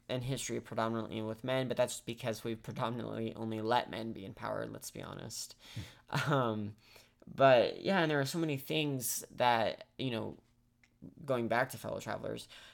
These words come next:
Speaker 1: that I learned in there that throughout, that happened in our history that I had no idea even occurred.
Speaker 2: Yeah,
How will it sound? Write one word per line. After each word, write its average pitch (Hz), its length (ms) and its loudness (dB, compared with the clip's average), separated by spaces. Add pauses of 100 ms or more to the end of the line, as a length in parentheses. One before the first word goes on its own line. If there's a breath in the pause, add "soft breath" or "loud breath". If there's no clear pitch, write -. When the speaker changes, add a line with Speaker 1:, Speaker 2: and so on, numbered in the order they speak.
(420 loud breath)
Speaker 1:
that 123 500 8
I 127 160 6
learned 135 320 4
in 139 100 2
there 113 340 2
that 110 380 0
throughout, 117 420 2
that 120 100 0
happened 120 280 0
in 104 40 -4
our 107 80 -4
history 123 360 -2
that - 160 -6
I 131 60 -2
had 139 280 -4
no 104 140 -6
idea 131 580 -2
even 104 220 -8
occurred. - 680 -4 (240)
Speaker 2:
Yeah, 107 180 -4